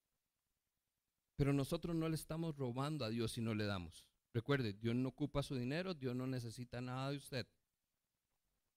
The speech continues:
Nos estamos robando a nosotros mismos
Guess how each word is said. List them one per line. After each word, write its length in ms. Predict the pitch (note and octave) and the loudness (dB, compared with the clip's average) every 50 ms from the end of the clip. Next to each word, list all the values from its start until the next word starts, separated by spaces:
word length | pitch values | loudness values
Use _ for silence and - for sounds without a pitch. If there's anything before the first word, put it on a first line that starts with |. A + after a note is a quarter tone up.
| _ - | _ 0
Nos 160 | B2 A#2+ A#2+ | 0 0 0
estamos 380 | A#2 - - C#3 C#3+ D3+ D3 | -2 -2 -2 0 0 0 -2
robando 400 | C#3 C#3+ C3 C3 C3+ C#3 C#3+ C#3+ | -4 -4 -4 -4 -4 -4 -4 -4
a 40 | C#3+ | -2
nosotros 680 | C3+ A#2+ A2+ G#2+ - - - D#3+ D#3+ - D#3 D#3 C#3+ C#3+ | -2 -2 -4 -6 -8 -10 -12 -12 -10 -8 -8 -8 -4 -2
mismos 760 | D3 D3+ D3 C#3+ B2 G#2+ F#2 E2+ - - - - - - | 0 0 0 0 0 -4 -6 -8 -10 -12 -16 -16 -18 -20